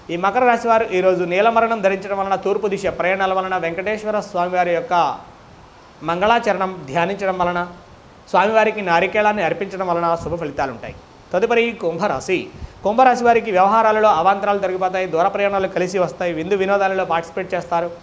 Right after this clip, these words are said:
అనుకోనటువంటి అతిథి మిమ్మల్ని ఆనందాలలో మరి ముంచెత్తుతారు. వ్యాపారులకు, ఉద్యోగులకు అనుకూలంగా ఉంటుంది. ఆరోగ్య విషయంలో కొద్దిపాటి జాగ్రత్తలు అవసరం. కుంభరాశి వారు ఈరోజు ఎరుపు రంగు ధరించడం వలన, తూర్పు దిశ ప్రయాణాల వలన,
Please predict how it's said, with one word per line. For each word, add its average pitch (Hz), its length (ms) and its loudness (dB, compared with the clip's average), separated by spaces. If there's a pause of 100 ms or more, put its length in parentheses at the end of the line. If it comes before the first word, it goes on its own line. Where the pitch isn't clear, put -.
(400)
అనుకోనటువంటి 208 580 0
అతిథి 180 360 -2 (420)
మిమ్మల్ని 160 460 -4 (320)
ఆనందాలలో 170 680 -2 (720)
మరి 151 280 -4 (180)
ముంచెత్తుతారు. 160 540 -2 (1160)
వ్యాపారులకు, 233 600 4
ఉద్యోగులకు 185 500 0
అనుకూలంగా 175 420 2
ఉంటుంది. 135 360 -2 (680)
ఆరోగ్య 220 340 4
విషయంలో 185 320 -2
కొద్దిపాటి 175 380 0
జాగ్రత్తలు 151 400 -4
అవసరం. 185 380 -4
కుంభరాశి 220 380 2
వారు 214 160 4
ఈరోజు 165 320 2
ఎరుపు 175 240 2
రంగు 196 140 0
ధరించడం 190 400 0
వలన, 202 100 -2
తూర్పు 185 300 -4
దిశ 180 180 -6
ప్రయాణాల 175 420 0
వలన, 180 240 -4